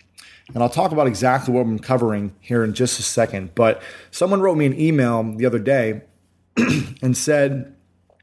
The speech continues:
"You know, Lewis, I love the podcast so far. I'm loving the guests. They're inspiring me. I'm learning so much, and I don't wanna take anything away from them. However,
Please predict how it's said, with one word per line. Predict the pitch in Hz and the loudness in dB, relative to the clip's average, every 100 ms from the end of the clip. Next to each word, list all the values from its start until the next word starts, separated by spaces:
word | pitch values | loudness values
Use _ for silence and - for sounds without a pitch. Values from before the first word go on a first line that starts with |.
| _ - - - - - | _ -16 -16 -20 -20 -6
"You | 135 | 0
know, | 147 | 2
Lewis, | 139 160 151 - | 2 2 0 0
I | 139 | 0
love | 131 131 135 139 143 127 - - _ _ _ | 2 4 4 2 0 -4 -8 -12 _ _ _
the | 113 | -8
podcast | 110 135 135 131 107 | 0 0 2 0 0
so | - 113 | -2 -4
far. | 113 107 | -2 -2
I'm | 107 | 0
loving | 127 120 | 0 0
the | 113 | -2
guests. | 101 170 156 - | -2 -2 0 -2
They're | 131 113 | -4 -4
inspiring | 104 - 147 147 135 | -6 0 2 4 2
me. | 135 | 2
I'm | 127 117 135 | 2 0 0
learning | 139 127 | 2 0
so | - - 156 170 | -2 0 0 2
much, | 139 107 107 - - - - - - 139 | 2 0 -2 -8 -10 -20 -20 -20 -6 0
and | 135 | 0
I | |
don't | 127 175 202 | 2 2 2
wanna | 170 | 0
take | 160 147 - | 2 0 0
anything | 156 156 151 143 | 0 0 2 2
away | 117 123 | 2 2
from | 127 107 | 0 -4
them. | 80 82 - _ - _ _ _ | -6 -10 -16 _ -20 _ _ _
However, | - 127 156 156 98 98 | -4 0 2 2 0 -2